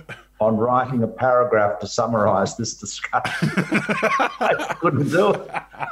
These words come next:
I said, no, it was like, it was just, and, and no one, no one else did, you know. And at the end, he'd say, "That's a great meeting. Thanks very much." And, and the, but the important thing is, that's what you've got to do, you know, if you,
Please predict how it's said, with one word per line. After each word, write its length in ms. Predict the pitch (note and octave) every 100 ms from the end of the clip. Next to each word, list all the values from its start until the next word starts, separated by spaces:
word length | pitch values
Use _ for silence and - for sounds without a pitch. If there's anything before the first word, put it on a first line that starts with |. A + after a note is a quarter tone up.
| -
I 80 | -
said, 380 | D4+ D3+ D3+ F3+
no, 220 | F#3 F#3
it 100 | E3
was 140 | E3 -
like, 360 | F#3 B2+ - - - - _ _ -
it 60 |
was 140 | E3+ E3+
just, 280 | G3 F#3+
and, 200 | A3 D#3+ D#3+
and 180 | F#3+
no 160 | F3+ G#3
one, 200 | F#3+ D#3
no 140 | F3+ G3
one 120 | F3+
else 220 | G#3+ B3+
did, 300 | - - - - - - G3 D3 - F#3 -
you 60 | D#3
know. 120 | B2+
And 240 | A#3+ D3+
at 100 | D3
the 140 | D3+ D#3+
end, 120 | D3+
he'd 140 | C3+
say, 200 | - C3
"That's 240 | B2+ - -
a 40 |
great 340 | G#2 C3 C3 C3
meeting. 280 | B2 G2+ F#2+
Thanks 240 | B2 A#2
very 160 | A#2+ B2
much." 160 | B2 - _ _ -
And, 220 | C#3+ D#3
and 420 | D3 F#3 E3 D#3+
the, 260 | D#3 D#3+ D#3+
but 120 | D#3 D#3+
the 80 |
important 540 | D3+ C#3+ F3+ G3 C#3+ B2
thing 220 | C3+ C3+
is, 600 | D3+ - A#2+ A#2 - - _ _ _ -
that's 200 | C#3+ C#3
what 140 | D3 C#3+
you've 120 | C#3+
got 120 | D#3 C#3+
to 60 | C3
do, 280 | F#3+ B3+ G2
you 80 | A2
know, 160 | G#2+ B2+
if 120 | D3+
you, 280 | C#3 B2+ -